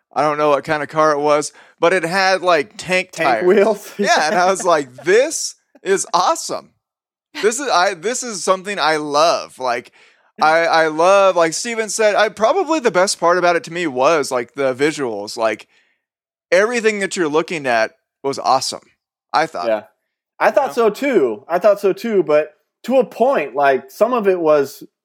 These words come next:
Speaker 2: just, like I said, it was really impractical. Like,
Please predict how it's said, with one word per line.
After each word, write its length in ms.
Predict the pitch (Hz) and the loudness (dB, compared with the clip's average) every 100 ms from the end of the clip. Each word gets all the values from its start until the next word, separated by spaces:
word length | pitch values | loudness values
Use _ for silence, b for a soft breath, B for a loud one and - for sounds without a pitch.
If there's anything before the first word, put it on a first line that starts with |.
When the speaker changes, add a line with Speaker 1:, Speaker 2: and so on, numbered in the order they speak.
| _ | _
Speaker 2:
just, 240 | 175 170 185 | -2 -2 0
like 220 | 170 156 | 2 2
I 60 | |
said, 280 | 151 190 156 | 2 2 2
it 60 | 123 | 0
was 160 | 123 | -4
really 340 | 127 160 202 202 | 0 4 4 4
impractical. 880 | 170 - 190 233 - - 120 104 104 | 0 0 0 0 -4 -6 -4 -2 -2
Like, 300 | 104 104 | -2 -4